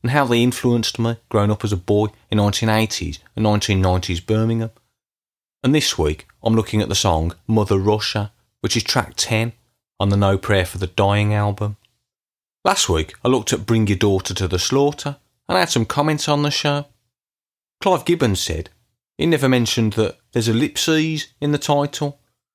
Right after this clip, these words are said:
And that's true, I didn't. An ellipsis is the three dots that you get, uh, that people use in emails, and obviously Iron Maiden used it in a song title, "Bring Your Daughter, dot, dot, dot, to the Slaughter."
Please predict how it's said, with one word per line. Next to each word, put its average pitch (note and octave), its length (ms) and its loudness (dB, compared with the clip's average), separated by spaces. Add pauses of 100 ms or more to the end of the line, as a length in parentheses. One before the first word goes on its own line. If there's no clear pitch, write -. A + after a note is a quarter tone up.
(460)
And E3+ 80 2
that's D3+ 120 -2
true, D3+ 360 0 (360)
I A#2 100 0
didn't. C3+ 520 -2 (640)
An C#3 60 0
ellipsis C#3 720 -2 (120)
is G#2+ 180 -4
the A2+ 100 0
three A2+ 260 0
dots - 460 -2
that G#2+ 100 -4
you G#2 100 -4
get, A#2+ 300 -2 (560)
uh, G2+ 220 -2
that - 240 -8
people G2+ 260 0
use G2 380 2
in F#2 80 2
emails, G2+ 800 0
and G2 180 -4 (640)
obviously A2 280 0
Iron F#2+ 180 4
Maiden G2+ 340 2
used E2 320 -6
it F#2+ 100 -6
in A#2+ 100 -4
a A#2 60 2
song C#3+ 300 0
title, C#3+ 560 -4 (460)
"Bring D3+ 180 4
Your A#2 100 2
Daughter, C3+ 560 2 (260)
dot, - 300 -2
dot, F2 300 0
dot, E2+ 340 -2 (320)
to - 100 0
the A2 140 2
Slaughter." C3 800 -2